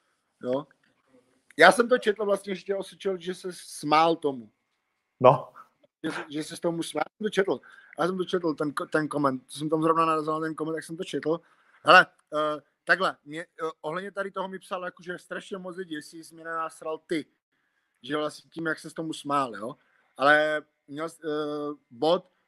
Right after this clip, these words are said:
Speaker 1: stejně se smál tomu, co jsem udělal já.
Speaker 2: No jasně.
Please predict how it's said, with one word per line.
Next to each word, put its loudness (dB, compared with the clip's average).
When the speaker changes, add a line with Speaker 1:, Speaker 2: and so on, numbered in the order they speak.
Speaker 1:
stejně -4
se -10
smál -2
tomu, -6
co -14
jsem -6
udělal 2
já. -2
Speaker 2:
No 6
jasně. 2